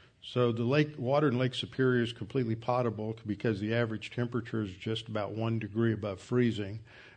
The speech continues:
and bacteria can't live in that. So you have all the water you want to drink,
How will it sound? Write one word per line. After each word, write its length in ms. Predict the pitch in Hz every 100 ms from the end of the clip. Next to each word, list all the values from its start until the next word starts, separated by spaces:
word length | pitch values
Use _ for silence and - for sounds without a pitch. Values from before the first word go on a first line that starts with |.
| -
and 200 | 110 107
bacteria 580 | 104 101 - 123 107 101
can't 300 | - 101 101
live 200 | 123 107
in 160 | 98
that. 300 | 101 101 113
So 80 | 110
you 180 | 104 117
have 100 | 101
all 180 | 127 151
the 60 |
water 360 | 110 113 143 139
you 180 | 107 104
want 200 | 104 101
to 60 |
drink, 360 | 98 98 98